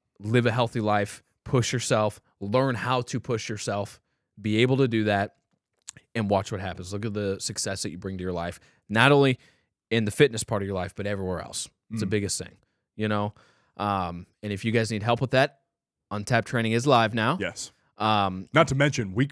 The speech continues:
Speaker 2: we can help you in any way possible. Like, our D Ms are open
Speaker 1: Yes.
Speaker 2: for that reason.
Speaker 1: Yes.
Speaker 2: Our phones
Speaker 1: Even
Speaker 2: are
Speaker 1: just a
Speaker 2: open for those who
Speaker 1: question.
Speaker 2: have our numbers and
Speaker 1: Like, just
Speaker 2: whatnot.
Speaker 1: ask the question.
Speaker 2: Yeah.
Speaker 1: Yeah. Um, but Untapped Training, guys, go to, so go to our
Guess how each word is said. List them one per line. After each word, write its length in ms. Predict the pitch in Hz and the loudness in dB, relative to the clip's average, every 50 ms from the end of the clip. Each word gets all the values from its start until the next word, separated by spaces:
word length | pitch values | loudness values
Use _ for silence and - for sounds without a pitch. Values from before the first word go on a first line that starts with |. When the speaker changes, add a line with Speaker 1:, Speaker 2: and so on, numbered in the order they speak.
| - | -4
Speaker 2:
we 160 | - 113 139 | -2 -2 0
can 140 | 135 156 117 | 0 0 -2
help 260 | 92 - 123 117 - | 0 0 0 0 2
you 80 | 107 107 | -2 -4
in 80 | 98 101 | -4 -4
any 120 | 104 101 | -4 -4
way 120 | 92 85 | -6 -6
possible. 480 | 82 - 92 98 95 - - - - - _ | -6 -4 -4 -4 -4 -6 -10 -16 -20 -12 _
Like, 100 | 101 98 110 | -6 -2 0
our 120 | 113 123 | 0 0
D 200 | 110 117 123 127 | 2 2 2 2
Ms 140 | 117 110 101 | 0 0 -2
are 80 | 104 95 | -2 -2
open 280 | 107 107 - 82 - _ _ | -2 -4 -6 -10 -14 _ _
Speaker 1:
Yes. 200 | 127 143 123 - | 6 6 6 6
Speaker 2:
for 60 | - | 4
that 100 | 113 98 | 2 2
reason. 300 | 101 110 107 92 85 82 - | 0 -2 -4 -4 -8 -2 2
Speaker 1:
Yes. 300 | 123 139 139 117 - - | 4 4 4 2 0 0
Speaker 2:
Our 80 | 117 113 | -2 0
phones 240 | - 131 131 131 | 2 2 4 4
Speaker 1:
Even 140 | 139 143 151 | 4 4 6
Speaker 2:
are 40 | 151 | 4
Speaker 1:
just 120 | - 127 | 4 4
a 40 | - | 4
Speaker 2:
open 100 | - 120 | 4 4
for 80 | - - | 6 6
those 20 | - 120 | 6 6
who 140 | 117 110 113 | 4 4 2
Speaker 1:
question. 40 | 110 | 0
Speaker 2:
have 80 | 107 | 0
our 60 | 104 107 | -2 -2
numbers 360 | 107 107 104 87 - - - | -2 -4 -4 -6 -8 -4 -4
and 80 | 113 110 | -2 0
Speaker 1:
Like, 60 | 95 | 0
just 100 | - - | -2 -2
Speaker 2:
whatnot. 140 | 78 - 117 | -2 -2 -2
Speaker 1:
ask 160 | 127 139 - | 0 0 0
the 60 | - - | -2 -2
question. 400 | - 143 139 - - - 104 90 | 0 0 0 0 -4 -6 -2 0
Speaker 2:
Yeah. 120 | 101 95 - | 0 0 2
Speaker 1:
Yeah. 220 | 110 117 110 92 87 - _ _ _ _ _ _ _ | 2 2 0 0 -2 -8 _ _ _ _ _ _ _
Um, 460 | - 123 120 113 107 101 95 92 90 - _ _ | -2 0 2 2 2 2 0 -2 -6 -10 _ _
but 120 | - 123 | 0 2
Untapped 360 | 135 147 151 143 180 165 143 - | 4 2 4 4 4 4 4 2
Training, 280 | - 160 151 135 110 | 0 0 2 2 0
guys, 240 | 104 104 101 98 95 | 0 0 -2 -2 -4
go 280 | - - 120 120 131 143 | -4 -2 0 2 2 0
to, 600 | 139 - - - 151 139 135 135 131 131 127 120 - _ _ _ _ _ _ _ _ _ _ _ _ _ _ | 0 -4 -4 -2 0 2 4 4 4 2 0 0 -4 _ _ _ _ _ _ _ _ _ _ _ _ _ _
so 180 | - - 123 | -2 -2 -2
go 220 | 107 104 120 123 127 | 0 2 2 4 6
to 60 | 151 | 6
our 180 | 160 165 160 - | 6 4 2 0